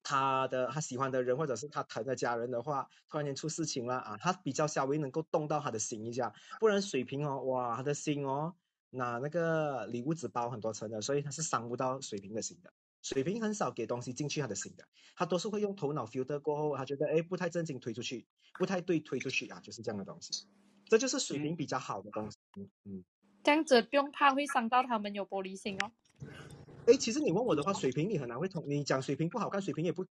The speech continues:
Speaker 1: 不 care 你的。他讲你的不好看，你自己也长得不好看，你，你讲我不好看，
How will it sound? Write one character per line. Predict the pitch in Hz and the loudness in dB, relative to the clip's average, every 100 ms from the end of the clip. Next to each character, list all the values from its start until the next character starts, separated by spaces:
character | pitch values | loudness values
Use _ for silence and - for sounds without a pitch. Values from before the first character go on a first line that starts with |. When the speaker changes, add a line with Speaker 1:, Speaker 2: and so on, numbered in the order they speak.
| _ | _
Speaker 1:
不 | 202 | -6
care | - 185 | 2 2
你 | 156 | 2
的。 | 120 | 0
他 | 131 | 0
讲 | 135 120 - - - | 0 -4 -6 -20 -8
你 | 147 | 0
的 | 170 | 2
不 | 240 | 4
好 | 185 | 2
看， | - 202 | 2 0
你 | 151 | 0
自 | |
己 | 208 | 2
也 | 151 | 0
长 | 117 | 0
得 | 127 | 2
不 | 320 | 4
好 | 254 | 4
看， | 320 | 4
你， | 151 349 330 | 6 6 6
你 | - | 2
讲 | 415 120 | 0 -2
我 | 233 | -4
不 | - 185 | -2 0
好 | - 156 | 0 2
看， | 165 | 4